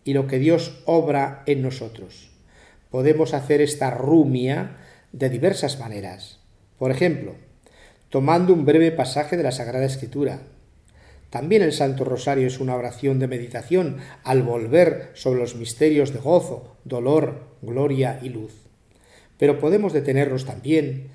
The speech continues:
en alguna experiencia espiritual intensa, en palabras que nos han quedado grabadas al participar en la Eucaristía. La constancia en dedicar tiempos a Dios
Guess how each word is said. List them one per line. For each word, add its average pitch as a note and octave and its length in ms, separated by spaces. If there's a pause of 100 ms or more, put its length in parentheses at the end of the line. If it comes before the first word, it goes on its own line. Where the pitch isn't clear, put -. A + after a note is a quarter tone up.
(380)
en C#3 100
alguna D#3+ 300
experiencia C#3 640
espiritual B2+ 560
intensa, B2 680 (640)
en C#3 240
palabras C#3+ 720 (160)
que C3 100
nos C3+ 160
han D#3 220
quedado C#3 340
grabadas B2+ 680 (220)
al C3 220
participar A#2+ 600
en A#2 100
la A2 60
Eucaristía. G#2 720 (1040)
La B2+ 160
constancia E3+ 640
en D#3 60
dedicar D3 500
tiempos C3+ 420
a C3 80
Dios D3+ 520